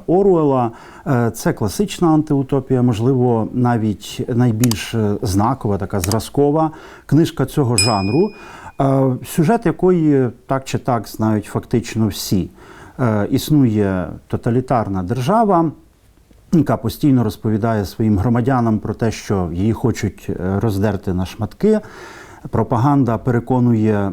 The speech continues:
м, що на її околицях постійно точиться війна, і саме тому,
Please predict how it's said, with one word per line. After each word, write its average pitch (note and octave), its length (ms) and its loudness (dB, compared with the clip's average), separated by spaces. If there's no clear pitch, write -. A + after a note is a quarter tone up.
м, G2+ 640 0
що G#2+ 400 -2
на A#2+ 380 2
її C3+ 280 4
околицях C3 640 0
постійно A2+ 500 0
точиться G#2+ 560 -2
війна, A2 500 2
і C3+ 60 2
саме A#2+ 320 2
тому, E3 460 2